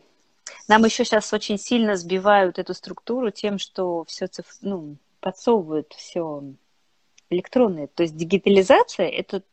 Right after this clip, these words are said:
это, это прям сильный уход от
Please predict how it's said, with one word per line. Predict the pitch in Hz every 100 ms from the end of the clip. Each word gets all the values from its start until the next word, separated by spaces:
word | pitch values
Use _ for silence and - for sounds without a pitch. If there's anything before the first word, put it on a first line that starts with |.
| _
это, | - 196 214 202 190 180 - _ - - - _ -
это | 202 -
прям | - - 196 180
сильный | - 254 262 226
уход | 185 185 - 220 220
от | 185